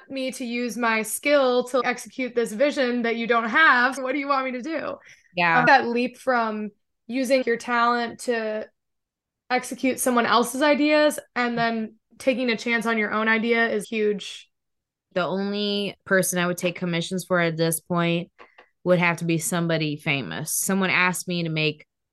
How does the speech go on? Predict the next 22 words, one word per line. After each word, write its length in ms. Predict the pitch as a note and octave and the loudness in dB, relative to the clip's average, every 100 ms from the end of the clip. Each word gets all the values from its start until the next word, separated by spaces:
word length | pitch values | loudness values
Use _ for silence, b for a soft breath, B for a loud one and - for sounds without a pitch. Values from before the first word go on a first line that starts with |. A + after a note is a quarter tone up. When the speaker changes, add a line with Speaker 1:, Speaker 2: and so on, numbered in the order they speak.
| _ _ - | _ _ 0
Speaker 2:
a 120 | F3+ | 2
robe 500 | E3+ E3+ E3 D#3+ D#3+ - | 4 4 4 2 -2 -12
for 380 | - - E3+ E3 | -10 -2 0 0
Billy 340 | D3+ D#3 D#3 D3+ | 0 -2 0 -2
Porter, 460 | - E3+ D#3 D3 | 0 0 2 0
and 80 | C#3+ | 0
I, 200 | C#3+ C#3+ - | 0 -2 -2
I 100 | E3 | -2
did 240 | D#3+ E3 C3 | 2 0 0
it 140 | - | -6
last 400 | C3+ C#3+ C3+ - | -2 -2 -2 -4
year. 280 | B2+ G2+ - _ _ - | -6 -6 -8 _ _ -4
They 160 | D#3 | -2
want 240 | D3+ D#3 D3 | 0 -2 -2
something 460 | E3 D#3 D3+ D3 | -4 -4 -4 -6
beautiful. 560 | D3 D3+ D3+ - D#3 E3 | -4 -2 -2 -2 -4 -2
As 160 | D3+ D3 | -2 -4
a 40 | |
creative 320 | - F3+ A3+ G#3 | -2 2 2 4
person, 320 | E3+ E3 E3 | 0 0 -4
you 140 | G3 G#3 | -4 -4
put 280 | A3 G3+ | 0 0